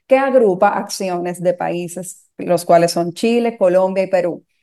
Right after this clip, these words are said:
y que ha logrado un desempeño superior al principal referente de Wall Street en lo que va del año. El índice refleja el atractivo creciente de los mercados de la región,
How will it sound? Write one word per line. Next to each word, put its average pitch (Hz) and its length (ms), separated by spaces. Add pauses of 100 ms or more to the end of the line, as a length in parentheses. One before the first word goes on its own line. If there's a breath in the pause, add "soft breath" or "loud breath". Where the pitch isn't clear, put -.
y 202 140
que 208 140
ha 214 140
logrado 240 560
un 247 220
desempeño 233 640
superior 254 800
al 185 180
principal 185 600
referente 190 600
de 165 80
Wall 214 240
Street 208 360
en 196 140
lo 180 140
que 180 100
va 175 160
del 170 160
año. 139 320 (720)
El 196 120
índice 240 760
refleja 233 460
el 311 60
atractivo 247 600
creciente 208 600
de 196 100
los 185 200
mercados 190 560
de 185 120
la 175 100
región, 165 500